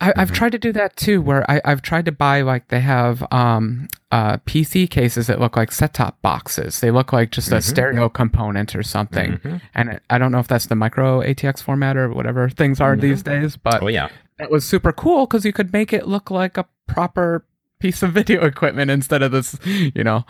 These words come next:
Speaker 1: ugly thing full of stickers <laughs> or whatever.
Speaker 2: Yeah, and, and m-, what I always ran into is, like, it always worked great for me, but then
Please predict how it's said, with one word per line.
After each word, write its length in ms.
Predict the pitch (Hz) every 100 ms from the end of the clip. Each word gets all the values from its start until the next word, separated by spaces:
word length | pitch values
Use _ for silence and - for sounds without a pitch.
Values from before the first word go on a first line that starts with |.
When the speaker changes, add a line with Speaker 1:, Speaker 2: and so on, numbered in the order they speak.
| 160 135 -
Speaker 1:
ugly 240 | 120 117
thing 180 | 117 113
full 160 | - 110
of 80 |
stickers 460 | - 117 - 113 - -
<laughs> 60 |
or 140 | 151 117
whatever. 480 | - 120 151 143 - - - - _ _ _ _ _ -
Speaker 2:
Yeah, 280 | - 98 78 -
and, 220 | 123 123 -
and 340 | 120 117 110 -
m-, 120 | 117
what 200 | - 113
I 100 | 113
always 260 | 110 233 120
ran 160 | 104 98
into 340 | 95 92 92
is, 360 | 87 85 85 - _ _ _ _ _ _ _ _ _ - - -
like, 160 | 117 131
it 60 |
always 220 | 143 165 135
worked 240 | 123 -
great 360 | 104 101 90 -
for 180 | -
me, 480 | 95 101 107 82 78 - - -
but 120 | 95
then 340 | 110 107 104